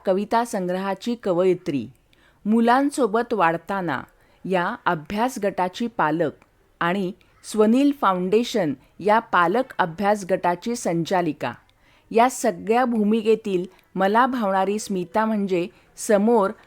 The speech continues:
आणि आजूबाजूच्या घटना भावूक मनाने टिपून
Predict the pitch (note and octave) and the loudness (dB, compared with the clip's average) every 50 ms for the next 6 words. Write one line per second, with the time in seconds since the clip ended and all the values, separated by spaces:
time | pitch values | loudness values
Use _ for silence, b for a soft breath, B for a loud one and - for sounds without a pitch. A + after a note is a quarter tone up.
0 | b b - F#3+ G3+ A3+ A#3+ - - - G3 F#3 F3+ A#3+ C4 A#3 B3 A3+ G3 G#3 | b b -2 0 0 0 -2 -2 -2 0 0 0 0 -2 0 2 2 2 2 0
1 | G#3+ G3+ - B3 A#3 A#3 F#3 A3 G#3 F#3 F#3 - G#3+ F#3+ F3 E3+ F#3 b b b | -4 -4 -2 -2 -2 -2 -2 -2 -4 -4 -4 -4 -4 -2 -2 -2 -4 b b b
2 | b b E3+ D#3+ - - G3+ G3 G#3+ C4+ F4 F#4+ - - G#3+ G#3 G3+ G3 F#3+ G3 | b b -10 -8 -6 -2 0 2 4 4 4 4 2 -2 -2 -2 0 -2 -2 -2
3 | F#3+ F#3+ F#3+ F#3 - F#3+ F#3 - G3+ G3 F3+ E3+ | -2 -6 -6 -6 -6 -8 -6 -6 -6 -4 -4 -4